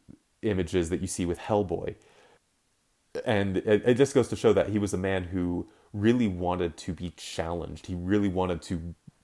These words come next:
try new and different and varied things, and he did very well. And I guess at the end,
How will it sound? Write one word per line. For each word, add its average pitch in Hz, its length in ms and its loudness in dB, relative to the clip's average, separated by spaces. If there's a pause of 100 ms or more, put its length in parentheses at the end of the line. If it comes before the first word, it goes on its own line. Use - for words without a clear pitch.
(120)
try 95 600 4
new 92 720 0
and 87 160 -6
different 95 320 -2
and 85 260 -8
varied 90 360 4
things, 92 400 -8
and 101 160 -6
he 104 100 -2
did 127 240 2
very 90 380 4
well. - 400 0 (1900)
And 135 300 2 (600)
I 143 40 -2
guess 190 220 6
at 135 80 -8
the 127 100 6
end, 113 300 4